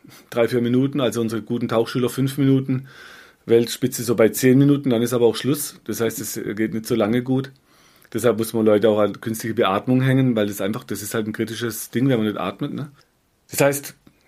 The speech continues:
tiefe Bauchatmung, viel Wasser trinken, weil so drei, vier Tage ohne Wasser, da wird schon eng.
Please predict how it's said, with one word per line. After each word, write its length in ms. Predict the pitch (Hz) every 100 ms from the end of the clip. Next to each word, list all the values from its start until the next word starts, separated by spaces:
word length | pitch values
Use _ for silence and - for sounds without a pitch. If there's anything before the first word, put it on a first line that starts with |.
| _ -
tiefe 240 | 185 196
Bauchatmung, 680 | 156 180 196 202 208 220 214 - - - - _ _
viel 320 | - - 165 156
Wasser 240 | 151 190
trinken, 380 | 190 202 233 285 _ _ _ _ _ _ _ 107
weil 180 | 107
so 80 | 113
drei, 200 | 107 113
vier 140 | 113 127
Tage 320 | 113 120 131
ohne 180 | 120 107
Wasser, 220 | 113 139
da 140 | 120
wird 180 | 113 113
schon 180 | 113 110
eng. 300 | 117 185